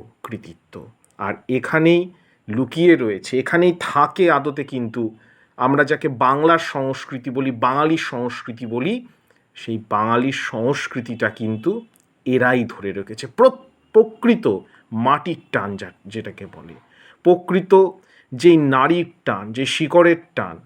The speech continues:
সেই শিকড়ের টানটা কিন্তু এই সকল মেহনতি শিল্পীরা, যারা শিল্পীদের, শিল্পীর কথাটারও যারা, কথাটার থেকেও তারা যারা ব্রাত্য, তবুও এই সকল শিল্পীরাই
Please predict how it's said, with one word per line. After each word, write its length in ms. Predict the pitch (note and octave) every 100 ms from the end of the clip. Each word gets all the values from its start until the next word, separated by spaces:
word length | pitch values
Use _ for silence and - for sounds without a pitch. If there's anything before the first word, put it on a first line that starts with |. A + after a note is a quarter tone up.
| _ _
সেই 200 | - -
শিকড়ের 480 | G#2+ - A#2 C3 C3 C3 -
টানটা 420 | C3 C#3 D#3 E3
কিন্তু 540 | D#3 C3 A2 G2 G2+ F#2 _ _ -
এই 140 | G#2
সকল 640 | - - A2+ G#2+ C3+ B2+ A#2 _ -
মেহনতি 680 | A#2+ D#3 G#3+ D#3+ - G#2 F2+ _
শিল্পীরা, 760 | - - G2 F#2 F#2+ E2+ C#2 - _ _ _
যারা 400 | A#2+ D3+ E3 D3+ - -
শিল্পীদের, 920 | - - G#3+ A3+ - A#3+ G#3 A#3 A#3+ A#3+ - _ _ - F3
শিল্পীর 540 | - G#3 G#3 G3+ A3+ G#3+
কথাটারও 560 | E3 D#3 G3 G3+ F#3
যারা, 420 | E3 D3 D3+ - - _ - - _ _ _
কথাটার 420 | C#3+ D3 F3+ G3+
থেকেও 360 | G3 G3 F#3 F3+
তারা 260 | D#3+ D3
যারা 260 | C#3+ C#3 C3
ব্রাত্য, 600 | A2+ A#2 A#2+ - G#2 F#2 - _ _ -
তবুও 520 | C3 C3+ F3 G#2+ F#2
এই 120 | A2
সকল 440 | A2 - A2+ C#3 C3
শিল্পীরাই 800 | - B2 A#2 A#2+ C#3+ A#2 F2